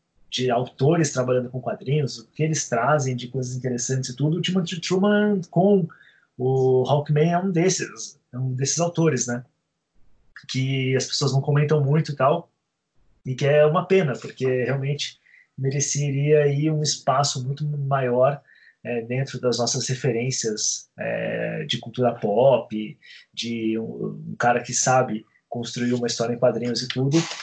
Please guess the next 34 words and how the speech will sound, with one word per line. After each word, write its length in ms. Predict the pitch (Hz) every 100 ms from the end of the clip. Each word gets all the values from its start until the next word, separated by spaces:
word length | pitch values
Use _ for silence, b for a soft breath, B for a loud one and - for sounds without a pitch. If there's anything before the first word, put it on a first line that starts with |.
| B
e 80 | 135
novamente 480 | 139 151 165 160 165
aquilo, 300 | 190 196 156
né, 240 | 123 123
a 80 | 123
força 420 | 127 - 147 143
de 80 | 160
uma 120 | 160
história 240 | 156 160 165
em 40 |
quadrinhos, 720 | 160 139 139 151 170 165 - - B B _
as 180 | 95 -
grandes 220 | 120 135
possibilidades 600 | - 139 147 127 127 123
de 60 | 127
interpretação 920 | 123 120 120 117 - - 117 127 104
e 80 | 95
de 340 | 95 113 113 107 -
narrativa 600 | 113 120 120 - 120 127
que 80 | 131
você 220 | 127 135
tem 160 | 123 120
com 80 | 131
uma 40 |
história 220 | 127 127
em 60 | 127
quadrinhos. 600 | 143 117 113 110 - -
Eu 100 | 151
acho 180 | 107 123
muito 180 | 120 131
impressionante, 540 | 131 127 147 117 113
assim. 260 | - 104 - _ b b b
O 180 | 110 110
Truman, 560 | - 123 135 151 143